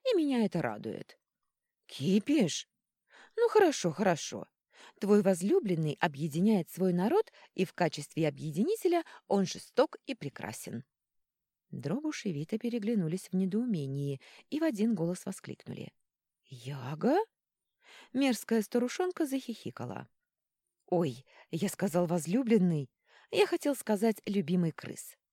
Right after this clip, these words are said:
Крысиные диаспоры всегда существовали отдельно друг от друга. Нашему хвостатому величеству приходится очень сложно, но его упрямством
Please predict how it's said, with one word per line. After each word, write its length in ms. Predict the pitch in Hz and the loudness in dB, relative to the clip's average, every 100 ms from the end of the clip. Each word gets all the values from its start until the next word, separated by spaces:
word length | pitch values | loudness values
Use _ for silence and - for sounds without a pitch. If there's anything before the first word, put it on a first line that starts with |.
| _ _ - - | _ _ -20 -12
Крысиные 580 | - 165 - 160 160 156 | -2 0 0 -2 0 -2
диаспоры 600 | 131 175 349 - 160 151 | 0 0 0 -2 -2 -2
всегда 480 | - - 403 208 147 | -2 -4 -2 0 -2
существовали 840 | - 139 - 151 - 165 330 247 - | -2 -8 -6 -4 -2 -2 0 -2 -2
отдельно 560 | 185 135 - 196 311 | -4 -4 -2 -2 -2
друг 320 | 269 156 165 247 | -4 -6 -6 -6
от 120 | 208 | -6
друга. 420 | 147 123 139 120 - _ _ _ - - 440 | -6 -6 -4 -6 -8 _ _ _ -20 -6 2
Нашему 340 | 440 339 302 | 2 2 -2
хвостатому 560 | - 208 - 247 196 180 | 0 -2 0 -2 0 0
величеству 760 | 190 311 440 156 - 139 156 - - | 2 0 0 -4 -6 -2 -2 -2 -8
приходится 640 | - 359 370 302 294 302 - | -4 0 2 2 0 -2 -2
очень 400 | 392 494 - 160 | 0 0 0 -4
сложно, 680 | 139 143 147 147 127 147 139 - _ _ - | -4 -4 -2 -2 -2 -4 -4 -8 _ _ -8
но 160 | 147 | -4
его 300 | 156 139 156 | -2 -2 0
упрямством 680 | 147 - 226 349 - 135 127 | 0 -2 -4 -4 -8 -6 -6